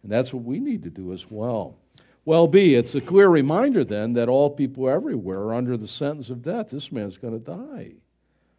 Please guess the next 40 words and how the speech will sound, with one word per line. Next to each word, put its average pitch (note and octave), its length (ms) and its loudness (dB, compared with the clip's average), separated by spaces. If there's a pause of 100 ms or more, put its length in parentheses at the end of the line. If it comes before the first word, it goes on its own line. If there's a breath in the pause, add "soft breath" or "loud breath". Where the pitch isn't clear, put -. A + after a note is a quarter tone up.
(440)
It - 60 -20
reminds A#2 420 -2
us C3+ 180 -8
of B2+ 120 -6
our B2+ 200 2
own D3+ 200 0
mortality. D#3 640 -2
Mortality D#3 580 0
simply C3+ 360 -4
means D3+ 420 2 (260 soft breath)
you D#3+ 220 4
and A3 100 4
I B2+ 200 2
are F3+ 160 2
subject B2+ 500 -6
to F#3+ 100 -12
death. C4 560 -12 (840)
The F2 140 -16
wages A#2+ 580 -4
of B2 100 -10
sin G2 640 -10 (720)
is E2 140 -18
death. - 440 -16 (1000)
Even G2+ 160 -12
though G2+ 120 -4
we G2 100 -2
don't G2 200 -8
like G2+ 180 -6
to A2 100 -8
think. E2+ 260 -10
Death E3 280 4
is C3+ 200 -4
our A#2+ 100 0
last D3 380 0
great F3 200 0
enemy, F3+ 400 -2
the F2 160 -10
scriptures - 440 -14
call B3+ 400 -8
it. - 100 -16